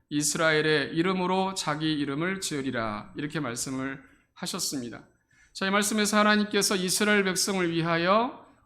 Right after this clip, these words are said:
어떤 일을 행하실 것인지에 대해서 오늘 우리들에게 말씀을 하십니다. 어, 오늘날 살아가는 저와 여러분들은 현대 이스라엘을 잘 알고 있는데요. 지금 이스라엘은 여전히 우리 주 예수 그리스도를 받아들이지 않고 있습니다.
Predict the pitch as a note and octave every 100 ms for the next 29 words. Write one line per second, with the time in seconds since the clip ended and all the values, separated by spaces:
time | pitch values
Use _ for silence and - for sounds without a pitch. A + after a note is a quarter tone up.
0 | - C#3 D#3 A#3 A#3 G#3+ G3 G#3+ A#3+ A#3
1 | - - A#3+ A#3+ B3 A3+ G3 F#3 E3+ D#3+
2 | D#3+ C#3+ B2+ B2+ F#3+ E3+ A#2 - _ -
3 | C#3+ D3 D#3 D3 C3 B2+ B2 C3+ B2+ A2
4 | A2 B2+ C3+ C#3+ E3 - - C#3+ A#2+ A#2
5 | A2 - - _ _ _ _ _ _ _
6 | _ _ _ _ C#3+ D3 C#3+ D#3 F#3 G3+
7 | G3+ G3 G3 F#3+ F#3+ F3+ F3 E3+ E3+ E3
8 | E3 E3 A3 A3+ A3+ G3 D#3 F3+ E3+ D#3
9 | D#3 D3 D#3 C#3+ C#3 C#3+ C#3+ C#3+ C#3 B2
10 | C#3+ A#3 - _ _ _ - - G3 G#3
11 | F3+ - G3 F#3+ F#3 F#3+ D3+ D#3 G#3+ G#3+
12 | E3 - - _ - D3 D#3+ D#3+ C3+ D3
13 | D3 D#3+ D3 C3+ C#3 D3 C3+ C3+ C3+ D3
14 | C#3 B2+ C3 D#3+ D#3 A#2+ C3 C3 B2 G#2+
15 | A#2+ G#2 F#2+ -